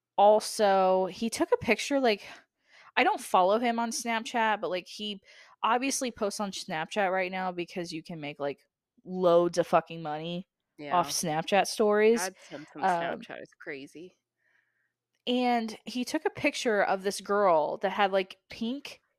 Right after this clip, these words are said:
Speaker 1: hair or, like, a pink wi-, I don't know. I don't know if she dyed her hair or whatever. Um, he took a picture of her, and it looked like he was, like, at a HomeGoods,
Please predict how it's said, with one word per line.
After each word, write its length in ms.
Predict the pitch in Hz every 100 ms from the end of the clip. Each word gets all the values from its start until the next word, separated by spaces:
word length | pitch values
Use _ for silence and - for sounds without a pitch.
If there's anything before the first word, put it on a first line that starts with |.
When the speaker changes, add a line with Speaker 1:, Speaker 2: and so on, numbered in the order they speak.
| _ -
Speaker 1:
hair 600 | - 226 185 143 147 - - - -
or, 60 |
like, 140 | 233 226
a 40 |
pink 260 | - 262 -
wi-, 180 | 285 -
I 100 | 254
don't 140 | 277 240
know. 200 | 165 113
I 120 | 180
don't 100 | 226
know 80 | 220
if 60 | 208
she 140 | 220
dyed 220 | 185 180
her 60 | 185
hair 140 | 175
or 40 | 170
whatever. 360 | 170 160 151 - - _ _ -
Um, 580 | 196 180 165 156 160 -
he 180 | - 240
took 180 | 226 285
a 60 | 359
picture 480 | - 277 - 220 196
of 100 | 190
her, 440 | 185 156 143 - _ - - -
and 160 | 240
it 140 | 233 285
looked 180 | 359
like 100 | 453
he 100 | 427
was, 120 | 480 453
like, 140 | 427 -
at 100 | 220
a 40 |
HomeGoods, 920 | 214 - 208 233 277 311 311 277 -